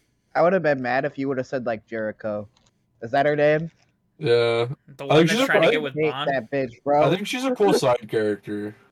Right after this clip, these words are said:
Speaker 1: No, I hate that bitch. She's so annoying. All she does is whine and complain
Speaker 2: Yeah, but you
Speaker 1: and
Speaker 2: like, do you like
Speaker 1: whine and
Speaker 2: King? Do you like King?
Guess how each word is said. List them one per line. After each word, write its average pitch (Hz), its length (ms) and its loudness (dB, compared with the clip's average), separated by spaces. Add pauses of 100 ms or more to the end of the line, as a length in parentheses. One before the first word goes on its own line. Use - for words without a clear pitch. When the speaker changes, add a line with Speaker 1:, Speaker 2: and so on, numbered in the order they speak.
(120)
Speaker 1:
No, 175 120 -2
I 160 220 2
hate 156 320 0
that 139 180 -2
bitch. 143 160 -4
She's 214 220 -10
so 190 160 0
annoying. 143 600 0 (340)
All 180 100 2
she 214 120 -4
does 202 200 2
is 120 120 -10
whine 143 520 0
and 143 160 -6
complain 147 840 -6 (240)
Speaker 2:
Yeah, 143 120 4
but 143 100 2
you 147 100 4
Speaker 1:
and 143 40 6
Speaker 2:
like, 131 120 4 (160)
do 160 80 0
you 147 80 2
like 165 60 -2
Speaker 1:
whine 165 120 -4
and 151 120 -8
Speaker 2:
King? 170 220 -6 (200)
Do 131 100 -6
you 127 80 0
like 120 160 0
King? 139 320 -2